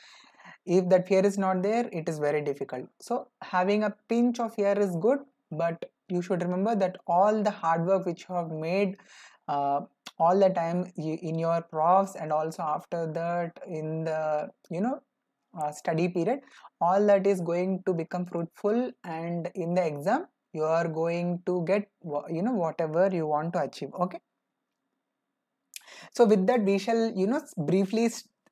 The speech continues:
see what are all the important images which could be asked. So, uh, you should know few points, uh, about Langerhan-, uh, Langerhans cells in the case of, uh, the basics topic, skin basics.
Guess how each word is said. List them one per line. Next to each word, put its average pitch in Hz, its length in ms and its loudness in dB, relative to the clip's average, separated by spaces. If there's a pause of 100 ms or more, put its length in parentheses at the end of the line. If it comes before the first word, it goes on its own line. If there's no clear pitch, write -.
see 220 380 0
what 180 300 4
are 214 260 6
all 170 240 2
the 214 80 0
important 196 640 0
images 190 720 -2
which 170 220 -6 (100)
could 170 220 0
be 214 140 -2
asked. 214 280 -6 (540)
So, 226 280 -4
uh, 180 260 4
you 190 140 4
should 233 160 -2
know 262 140 4
few 226 180 2
points, 247 520 0
uh, 190 120 0
about 220 380 0 (320)
Langerhan-, 185 800 -2
uh, 151 280 -2
Langerhans 185 640 -2
cells 240 300 -2
in 175 200 -2
the 180 100 -2
case 175 300 -4
of, 202 320 0
uh, 160 200 -6
the 160 360 -4
basics 175 460 -2
topic, 196 320 0
skin 190 300 -2
basics. 185 320 -6